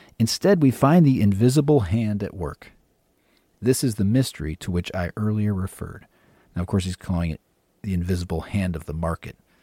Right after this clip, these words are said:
So capitalized is invisible hand. It has been said that only God can make a tree. Why do we agree with this?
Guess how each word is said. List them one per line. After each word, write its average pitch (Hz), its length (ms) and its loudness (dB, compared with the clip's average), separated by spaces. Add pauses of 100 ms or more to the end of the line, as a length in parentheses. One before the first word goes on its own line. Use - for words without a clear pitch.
(140)
So - 140 -16
capitalized 76 880 -10
is 82 140 -10
invisible 78 540 -8
hand. - 300 -16 (1600)
It 131 80 -2
has 147 100 2
been 151 140 2
said 131 280 4
that - 120 0 (100)
only 151 380 6
God 98 420 4
can 82 200 -6
make 85 160 -6
a 90 40 -8
tree. - 460 -10 (440)
Why 135 180 6
do 233 100 2
we 240 160 6
agree 123 320 6
with 117 220 0
this? - 340 -14